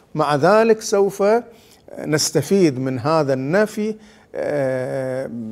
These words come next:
مطلبًا ومبحثًا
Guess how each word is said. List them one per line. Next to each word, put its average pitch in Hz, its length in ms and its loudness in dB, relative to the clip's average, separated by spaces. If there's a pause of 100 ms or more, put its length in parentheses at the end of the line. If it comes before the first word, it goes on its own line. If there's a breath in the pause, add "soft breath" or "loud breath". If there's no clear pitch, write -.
(220)
مطلبًا 165 760 2
ومبحثًا 196 1700 -2